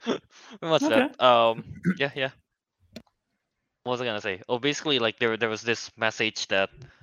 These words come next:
Speaker 1: the, the, the mom, before she passed away, sent to, to the, to her,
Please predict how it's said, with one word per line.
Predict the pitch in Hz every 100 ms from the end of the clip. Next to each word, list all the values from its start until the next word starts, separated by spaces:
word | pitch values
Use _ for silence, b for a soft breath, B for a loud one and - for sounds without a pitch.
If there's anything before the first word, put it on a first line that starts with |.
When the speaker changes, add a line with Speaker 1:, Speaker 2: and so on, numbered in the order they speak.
| B B -
Speaker 1:
the, | 113 107 101 95
the, | 104
the | 98
mom, | 101 104 101 107 110
before | 113 120
she | 107 -
passed | - 104 -
away, | 104 98 101 _
sent | - - 101 98 101 -
to, | 98 95
to | 107 98
the, | 92 90 87 85 92 _ -
to | 107 92
her, | 101 92 87 92